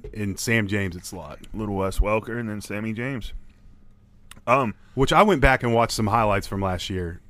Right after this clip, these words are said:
Speaker 1: Sam James in the slot.
Speaker 2: Sam James is good, man. And you know what? I heard something about, uh, our previous quarterback's ball,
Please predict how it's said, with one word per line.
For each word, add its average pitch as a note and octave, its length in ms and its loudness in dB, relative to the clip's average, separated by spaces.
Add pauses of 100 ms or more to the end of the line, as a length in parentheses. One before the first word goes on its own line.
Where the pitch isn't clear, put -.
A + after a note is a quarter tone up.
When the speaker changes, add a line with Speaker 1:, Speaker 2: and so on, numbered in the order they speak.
(100)
Speaker 1:
Sam F3 320 2
James B2+ 340 2
in G2+ 80 -4
the F2 80 -6
slot. F2+ 460 -2 (600)
Speaker 2:
Sam G3 240 0
James F#3 280 2
is G2+ 80 -4
good, A2 320 4
man. G#2 200 -2
And A2+ 180 2
you F#3 60 4
know G#3+ 120 4
what? F3 200 4
I D#3 140 4
heard E3 240 -2
something C3+ 340 -4
about, G#2 380 0
uh, D#2+ 300 -2 (1400)
our F#2 100 -2
previous G#2 420 2
quarterback's F2 520 -2
ball, E2 400 -4